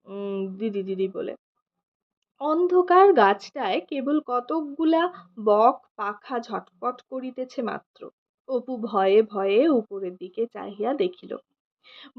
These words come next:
বকুলতলি হইতে একটু দূরে ডোবার ধারে খেজুর গাছ আছে। সেখানে ডাঁশা খেজুরের সময়।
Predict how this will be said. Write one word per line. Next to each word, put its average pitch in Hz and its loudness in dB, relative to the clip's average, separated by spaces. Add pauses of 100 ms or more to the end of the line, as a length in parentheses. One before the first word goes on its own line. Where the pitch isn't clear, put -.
বকুলতলি 381 8
হইতে 269 0
একটু 269 -6
দূরে 254 -4
ডোবার 214 0 (140)
ধারে 202 -2
খেজুর 196 -6
গাছ 214 -10
আছে। - -8 (380)
সেখানে 320 -4
ডাঁশা 214 -2
খেজুরের 277 -2
সময়। 180 -4